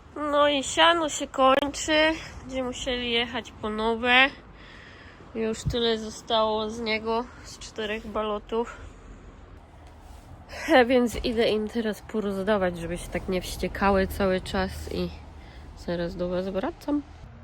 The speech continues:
Co tak patrzysz? Ty już tylko czekasz, aż coś powiem, nie?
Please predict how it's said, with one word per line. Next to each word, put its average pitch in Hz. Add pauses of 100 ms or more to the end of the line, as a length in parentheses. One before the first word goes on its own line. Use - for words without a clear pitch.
(160)
Co 277
tak 247
patrzysz? - (1160)
Ty 269
już 262
tylko 254
czekasz, 285
aż 226 (120)
coś 233 (140)
powiem, 196
nie? 220